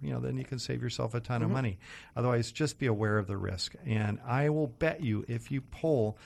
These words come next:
Speaker 1: the average loan officer out there on how does an adjustable rate loan work, right now, they are very, very rusty about that.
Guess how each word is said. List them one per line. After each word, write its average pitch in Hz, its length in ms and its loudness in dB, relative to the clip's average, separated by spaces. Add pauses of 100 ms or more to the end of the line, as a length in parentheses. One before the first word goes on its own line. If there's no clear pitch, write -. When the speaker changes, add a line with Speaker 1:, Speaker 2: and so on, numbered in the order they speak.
(240)
Speaker 1:
the 110 180 -2
average 123 340 2
loan 131 200 0
officer 123 500 0
out 131 180 2
there 101 240 0
on 101 160 -2
how 120 300 0
does 123 220 -2
an 120 60 2
adjustable 113 460 0
rate 113 260 2
loan 113 260 4
work, 110 340 2 (340)
right 123 260 4
now, 131 280 2
they 117 140 2
are 107 120 4
very, 135 560 4
very 127 380 4
rusty 120 420 2
about 104 360 0
that. 104 280 2